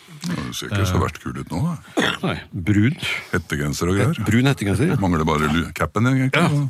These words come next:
Speaker 2: Åh, åh, ser du? Det, jeg glemte den, da. Da, da har jeg liksom,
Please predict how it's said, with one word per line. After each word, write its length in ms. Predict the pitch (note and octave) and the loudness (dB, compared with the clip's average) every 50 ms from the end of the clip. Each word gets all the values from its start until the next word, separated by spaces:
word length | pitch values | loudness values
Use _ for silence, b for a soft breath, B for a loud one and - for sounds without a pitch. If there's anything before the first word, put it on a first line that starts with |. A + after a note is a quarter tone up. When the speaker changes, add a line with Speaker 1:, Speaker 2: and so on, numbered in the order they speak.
| E3 | 0
Speaker 2:
Åh, 200 | E3 B2 F#2+ F2 - - - | 0 -2 -2 -4 -8 -8 -6
åh, 60 | D3 A#2 | -6 -4
ser 160 | - B2+ A2+ | 0 2 2
du? 120 | A#2 D3+ F3+ | 2 2 2
Det, 320 | F3+ D#3 D#3+ F3+ E3 D#3 D3+ | 2 0 0 0 0 0 0
jeg 160 | C#3+ C3+ C3 | 0 2 2
glemte 260 | B2+ G#2+ F#2+ - C3 | 2 2 2 2 2
den, 140 | C3 D3+ G3 | 2 2 2
da. 100 | G#3+ E3 C3+ - - - | 2 0 -2 -4 -8 -6
Da, 240 | - C#3+ D3+ D#3 D3 | -2 0 0 0 0
da 120 | C#3 C3+ A#2+ | 0 0 0
har 160 | C3 B2 A2 | -2 -2 -4
jeg 80 | A2 A#2 | -4 -8
liksom, 100 | - - | -10 -12